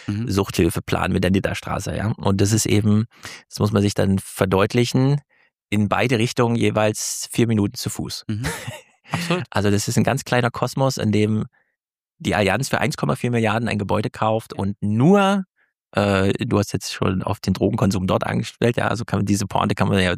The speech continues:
Speaker 2: durchaus machen. Äh, und dann eben dieses, äh, Suchthilfezentrum, wo einfach Drogen mit Armut und Drogen mit Reichtum, ja, so
Speaker 1: Du fällst ja, also für
Speaker 2: zusammenfallen.
Speaker 1: alle, die Frankfurt nicht so gut kennen, du fällst ja aus dem Bahnhofsviertel,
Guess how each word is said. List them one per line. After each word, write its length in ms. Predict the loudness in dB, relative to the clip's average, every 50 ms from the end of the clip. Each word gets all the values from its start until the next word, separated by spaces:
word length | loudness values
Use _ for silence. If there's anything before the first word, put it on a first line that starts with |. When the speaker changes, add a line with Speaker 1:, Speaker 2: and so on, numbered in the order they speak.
| -2
Speaker 2:
durchaus 260 | -2 0 0 0 0 0
machen. 220 | 0 -2 -2 -4 -6 -14 -20 -20 -20 -20 -20 _ _
Äh, 160 | 0 2 4
und 120 | 4 4 4
dann 140 | 2 2 2
eben 220 | 0 0 2 2
dieses, 400 | 0 0 0 -2 -4 -4 -6 -6
äh, 320 | -4 -2 0 0 0 0
Suchthilfezentrum, 880 | 0 -2 -4 -2 -2 -2 -2 -2 -4 -2 -2 -2 0 0 0 0 2 2
wo 180 | 2 2 2 2
einfach 320 | 0 0 -2 -2 -4 -4
Drogen 280 | 0 0 2 2 4 2
mit 120 | 2 2
Armut 380 | 2 0 2 2 2 2 2 2
und 140 | 2 2
Drogen 180 | 2 2 2 2
mit 100 | 0 0
Reichtum, 400 | 0 -2 -4 -4 -2 -4 -2 0
ja, 160 | 0 0 -2
so 140 | -2 -4 -6 -8 -6 -6 -6 -6 -6 -16 -18 -12 -10 -4 -4
Speaker 1:
Du 80 | -4
fällst 340 | 0 2 0 0 2 2 0
ja, 60 | 2
also 180 | 2 2 2 0
für 40 | 2
Speaker 2:
zusammenfallen. 120 | 2 2
Speaker 1:
alle, 140 | 2 2 2
die 180 | 2 2 0
Frankfurt 360 | 2 0 -2 -2 -2 -2 -2 0
nicht 140 | 0 0
so 100 | 0 0
gut 160 | 0 0 -2 -2
kennen, 180 | 0 0 0
du 60 | 0
fällst 460 | 0 -2 0 0 0 0 0 -2 -4 -4
ja 100 | -4 -4 -4 _
aus 280 | 0 2 2 0 0
dem 160 | -2 -2 -2 0
Bahnhofsviertel, 800 | 2 2 2 2 0 -2 -2 -4 -6 -4 -4 -4 -4 -4 -8 -14